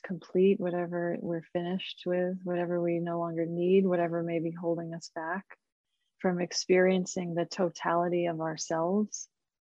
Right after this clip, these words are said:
any blind spots, any old stories. We're going to invite that which is no longer needed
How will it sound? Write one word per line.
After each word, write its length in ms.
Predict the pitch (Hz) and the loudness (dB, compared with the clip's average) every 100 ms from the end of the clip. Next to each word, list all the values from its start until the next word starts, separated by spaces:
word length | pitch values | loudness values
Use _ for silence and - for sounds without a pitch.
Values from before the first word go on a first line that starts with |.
| _ _ _ _ _ _ _ _ _ _ _ _ _ _ - | _ _ _ _ _ _ _ _ _ _ _ _ _ _ 0
any 220 | 190 190 | 4 4
blind 420 | 170 170 170 180 | 4 2 2 0
spots, 800 | - - 196 202 - - - - _ _ _ _ 175 | -2 2 2 2 -2 -14 -16 -18 _ _ _ _ -4
any 240 | 175 175 | -2 -2
old 340 | 185 180 180 175 | 2 4 4 2
stories. 960 | - - 170 165 165 160 165 - - _ _ _ _ _ _ _ _ _ _ _ _ _ _ _ _ _ _ _ - | -6 -2 0 2 0 -2 -6 -12 -18 _ _ _ _ _ _ _ _ _ _ _ _ _ _ _ _ _ _ _ 0
We're 80 | 196 | 4
going 240 | 196 196 | 6 6
to 120 | 190 | 6
invite 500 | 196 185 180 190 202 - | 4 4 4 4 4 2
that 320 | 185 180 - - | 0 0 -4 0
which 220 | 185 - | 0 2
is 140 | 175 175 | -2 -2
no 320 | 175 180 196 | 0 4 6
longer 340 | 202 202 185 | 6 6 4
needed 540 | 170 165 165 170 175 | 2 -2 -2 0 0